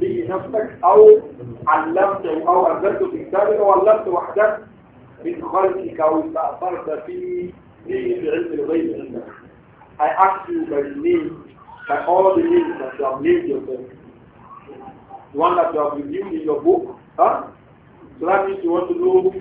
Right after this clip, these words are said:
you check the book of Allah, what is, huh? Has Allah named himself in his book?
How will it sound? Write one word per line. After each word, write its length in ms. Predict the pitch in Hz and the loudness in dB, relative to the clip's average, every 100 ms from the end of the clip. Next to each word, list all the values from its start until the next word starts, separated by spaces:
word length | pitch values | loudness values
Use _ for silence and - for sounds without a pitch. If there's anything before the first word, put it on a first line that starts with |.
| - - | -12 -16
you 140 | - - | -10 -4
check 180 | - 339 | -2 -2
the 60 | 165 | 2
book 200 | 180 175 | 2 2
of 140 | - | -2
Allah, 520 | 147 151 156 156 156 - - - - | -4 2 4 4 0 -10 -20 -20 -16
what 340 | 139 185 214 190 | 0 4 4 2
is, 200 | 202 190 - - - - - - - - - - - - | -2 -4 -10 -16 -18 -20 -20 -20 -20 -20 -20 -20 -20 -4
huh? 300 | 151 220 - 311 | 0 0 2 0
Has 100 | - | 2
Allah 300 | 190 190 247 359 | 6 6 6 4
named 140 | 349 | 0
himself 580 | 156 - 190 202 - - - - - - | -2 -2 8 10 10 4 -10 -20 -20 -10
in 120 | 139 | -6
his 180 | 147 143 | -4 0
book? 260 | 165 165 | 2 2